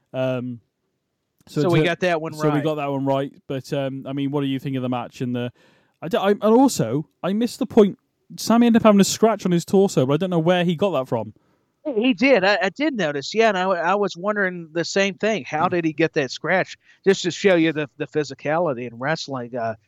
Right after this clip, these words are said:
Speaker 2: I mean, that's a, that's a reminder there, a painful one at that. Uh, yeah, I'm, I'm trying to, uh, recall how that all came about. But I, I thought the match was just like you were kind of, uh, laying out there,
Speaker 1: <clears throat>
Speaker 2: Benny. Uh, you couldn't look away.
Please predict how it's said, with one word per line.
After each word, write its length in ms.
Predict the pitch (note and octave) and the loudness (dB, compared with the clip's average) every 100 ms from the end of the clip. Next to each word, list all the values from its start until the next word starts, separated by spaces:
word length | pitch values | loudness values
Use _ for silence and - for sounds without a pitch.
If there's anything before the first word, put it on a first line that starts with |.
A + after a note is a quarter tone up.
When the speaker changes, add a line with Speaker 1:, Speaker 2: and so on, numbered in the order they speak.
| _ _ _ | _ _ _
Speaker 2:
I 100 | D3 | -2
mean, 140 | D#3 D3 | 0 2
that's 220 | D#3+ - | 2 2
a, 160 | C#3+ | 0
that's 300 | A#2+ C#3+ D3 | 0 -2 -2
a 160 | D3 C3+ | -2 -2
reminder 580 | B2+ C3+ C3+ D3 C#3 B2+ | -4 -4 -2 0 -2 -2
there, 220 | C#3 E3 | 2 2
a 80 | A#2+ | 2
painful 420 | D#3 F3 F3 B2+ | 0 -4 -4 -6
one 180 | A#2 A#2 | -6 -6
at 140 | A#2 | -4
that. 300 | C3+ D3 D#3 | 0 2 2
Uh, 260 | C3 D3 C#3+ | 4 4 2
yeah, 240 | D3 F#3+ | 0 2
I'm, 120 | F#3 F3 | 0 0
I'm 180 | D#3+ | -6
trying 360 | E3+ - F#3+ G#3 | -6 -4 -4 -2
to, 240 | E3 D3+ C#3 | -2 0 2
uh, 160 | C3+ A2+ | 0 -2
recall 600 | C#3+ - D#3+ B3 - D#2 _ _ _ _ - | -8 0 2 4 2 -4 _ _ _ _ -2
how 200 | C#3+ D3 | 0 2
that 240 | D3 - _ _ _ | 0 -2 _ _ _
all 420 | C#3+ D#3 D3+ C#3 | 2 4 2 0
came 280 | - D#3+ D#3 | -4 -4 -2
about. 460 | C#3 C#3+ E3 D3 - _ _ - | 0 2 2 0 -4 _ _ 0
But 160 | F#3 F3+ | 2 2
I, 140 | F3+ F#3 | 0 2
I 120 | E3 | 0
thought 320 | G#3+ C#4 G#3 | 0 2 2
the 100 | - | 0
match 640 | C#3 C3 C#3 F#3 F#3+ - - | -6 -6 -4 -4 -6 -14 -8
was 260 | C#3+ C#3 | -6 -6
just 480 | - D3+ D3 - - | -6 -6 -6 -8 -10
like 300 | D3+ D3 C#3 | -2 0 0
you 160 | C#3 C3+ | -6 -6
were 260 | B2 A#2+ A#2 _ | -6 -8 -10 _
kind 180 | D3+ C#3 | -6 -4
of, 220 | B2 A#2 | -6 -4
uh, 140 | B2+ | -4
laying 340 | B2 C#3 C3+ B2+ | -2 -2 -2 -2
out 200 | C#3+ - | -2 -2
there, 160 | A#2+ | -6
Speaker 1:
<clears throat> 20 | |
Speaker 2:
Benny. 360 | A2+ A#2+ A#2+ A#2 - _ _ _ | -4 -6 -6 -8 -12 _ _ _
Uh, 60 | A#2+ | 0
you 200 | C3+ B2+ | 0 -2
couldn't 320 | - E3+ E3+ | 2 4 6
look 200 | D#3+ D#3 | 4 4
away. 600 | D3+ C3+ C#3 D3 C#3+ B2+ | 2 2 4 4 4 0